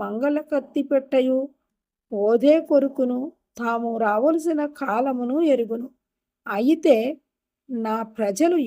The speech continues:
యెహోవా న్యాయ విధిని ఎరుగరు. మేము జ్ఞానులమనియు యెహోవా ధర్మశాస్త్రం మా యొద్దనున్నదనియు మీరేలా అందురు? నిజమే గాని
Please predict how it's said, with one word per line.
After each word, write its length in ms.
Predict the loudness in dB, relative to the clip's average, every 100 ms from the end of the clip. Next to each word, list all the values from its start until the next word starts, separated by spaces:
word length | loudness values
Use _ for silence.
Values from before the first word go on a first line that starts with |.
| -2
యెహోవా 460 | -2 0 0 0 -2
న్యాయ 400 | -2 -2 -2 -2
విధిని 360 | -4 -4 -2 2 2
ఎరుగరు. 380 | 2 0 -2 -4 _ _ _ _ -8
మేము 320 | -2 -2 -2 -4
జ్ఞానులమనియు 1000 | -4 -4 -2 0 2 2 0 -2 -2 -2 -4 -2
యెహోవా 460 | -2 0 0 2 0 0
ధర్మశాస్త్రం 840 | -2 -2 -6 -4 -4 -4 -4 -8 -6
మా 100 | -6 -4
యొద్దనున్నదనియు 1080 | -4 -4 -4 -4 -4 -6 -6 -8 -6 -4 -6 _ _ _ _
మీరేలా 540 | -2 2 4 2 2 -2
అందురు? 340 | -2 0 0 0 -6 _ -8
నిజమే 400 | -6 -2 0 0 0
గాని 320 | -2 -4 -6